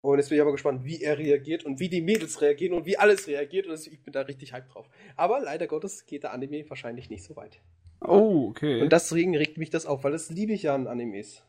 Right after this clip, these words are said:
Speaker 1: Weil
Speaker 2: Hm.
Speaker 1: zum Beispiel genauso wie bei unseren Danmachi,
Speaker 2: Ja.
Speaker 1: da war das ja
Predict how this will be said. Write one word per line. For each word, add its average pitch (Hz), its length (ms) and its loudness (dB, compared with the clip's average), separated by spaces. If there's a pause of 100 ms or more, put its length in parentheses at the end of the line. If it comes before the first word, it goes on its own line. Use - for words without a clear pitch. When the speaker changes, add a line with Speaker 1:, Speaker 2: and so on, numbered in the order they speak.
(300)
Speaker 1:
Weil 139 200 2
Speaker 2:
Hm. 147 80 12
Speaker 1:
zum 170 80 6
Beispiel 170 320 -2
genauso 160 380 0
wie 160 40 -6
bei 156 140 2
unseren 143 760 2
Danmachi, 143 600 -2 (380)
Speaker 2:
Ja. 147 220 4 (520)
Speaker 1:
da 151 160 4
war 156 100 4
das 151 120 -2
ja 151 340 2